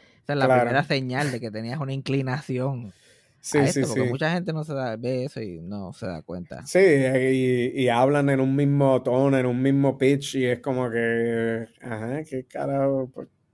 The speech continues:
Speaker 2: ¿qué están diciendo? Como que se convierte en white noise pa' otra gente.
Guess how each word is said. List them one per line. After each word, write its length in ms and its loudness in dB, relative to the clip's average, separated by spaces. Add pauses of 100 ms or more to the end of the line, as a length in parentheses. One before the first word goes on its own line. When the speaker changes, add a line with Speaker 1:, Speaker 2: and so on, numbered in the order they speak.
(800)
Speaker 2:
¿qué 120 -10
están 360 -2
diciendo? 460 0
Como 200 -6
que 340 -2
se 180 -2
convierte 380 -2
en 100 2
white 180 4
noise 300 -2
pa' 140 -2
otra 200 -2
gente. 380 -4